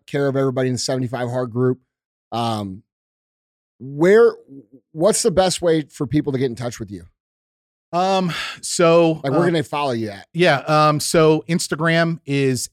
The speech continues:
Speaker 2: N P Salvatore. Um, that's, that's the main one I use.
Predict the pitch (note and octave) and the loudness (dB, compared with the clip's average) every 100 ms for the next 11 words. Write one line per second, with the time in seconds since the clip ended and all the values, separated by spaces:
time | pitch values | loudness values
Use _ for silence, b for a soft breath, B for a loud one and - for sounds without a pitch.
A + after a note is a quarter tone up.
0 | - C#3+ D3+ D3+ - D#3 D3+ - D3+ D3 | -4 -2 0 -2 -4 -4 -4 -2 0 0
1 | D#3+ - G3 A3+ - _ _ _ _ _ | -2 -2 0 -2 -4 _ _ _ _ _
2 | _ _ G#2+ A#2 A#2 A#2 A#2 A2+ A2 B2+ | _ _ -6 -2 0 0 0 -2 -2 -4
3 | - - C#3 C3+ - B2 B2 A#2+ A#2 A#2 | -4 -8 -6 -6 -4 -4 -4 -4 -4 -2
4 | B2 A#2+ | -2 -4